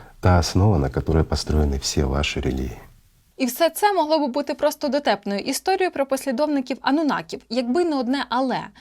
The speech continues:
Speaker 2: На думку правоохоронців, «АЛЛАТРА» діяла в інтересах російських спецслужб в багатьох регіонах України. Їх послідовників судять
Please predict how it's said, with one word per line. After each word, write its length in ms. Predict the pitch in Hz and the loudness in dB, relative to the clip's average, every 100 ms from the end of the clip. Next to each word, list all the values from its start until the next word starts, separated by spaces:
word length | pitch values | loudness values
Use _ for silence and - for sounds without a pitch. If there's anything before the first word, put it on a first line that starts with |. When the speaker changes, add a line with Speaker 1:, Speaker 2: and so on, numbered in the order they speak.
| - - | -20 -4
Speaker 2:
На 80 | 226 | -2
думку 340 | 233 226 196 | 0 -2 -4
правоохоронців, 840 | 220 214 233 247 392 415 403 277 - - - | -2 -2 -2 2 2 2 0 -6 -8 -18 -6
«АЛЛАТРА» 440 | - 311 392 294 | -2 0 0 0
діяла 340 | 220 214 185 190 | 0 0 -2 -2
в 80 | 247 | -2
інтересах 520 | 269 330 349 302 - | 0 0 0 -4 -4
російських 500 | 269 294 277 - 208 | -4 -2 -4 -4 -6
спецслужб 580 | - 226 - 370 - - | -8 -8 -4 -4 -4 -8
в 100 | 208 | -2
багатьох 500 | 214 262 294 233 233 | -2 -2 -4 -4 -2
регіонах 520 | 254 220 190 190 - | -4 0 -2 -4 -8
України. 580 | 240 - 302 262 160 - - - - | -8 -4 -2 0 -2 -8 -18 -20 -2
Їх 220 | 247 - | -2 -2
послідовників 760 | 233 - 240 370 349 262 233 214 | -8 -4 -2 0 0 -4 -6 -10
судять 460 | - 196 165 160 | -6 -6 -6 -10